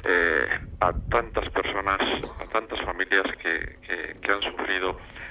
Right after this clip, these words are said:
eh, igual sin razón, porque la dignidad de la persona, eh, los derechos humanos hay que respetarlos en cualquier circunstancia, cualquiera que sea la condición personal, la idea política, la profesión.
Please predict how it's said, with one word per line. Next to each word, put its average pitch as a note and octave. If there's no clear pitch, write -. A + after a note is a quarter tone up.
eh, -
igual A2+
sin G2
razón, G#2+
porque F#2
la A2
dignidad G#2+
de B2+
la G#2+
persona, G2
eh, -
los G2+
derechos A#2
humanos G2+
hay G2+
que G2
respetarlos F#2
en E2+
cualquier F2
circunstancia, E2+
cualquiera G2
que -
sea G#2
la F#2
condición F2+
personal, F#2
la E2
idea F2+
política, F#2+
la F2+
profesión. -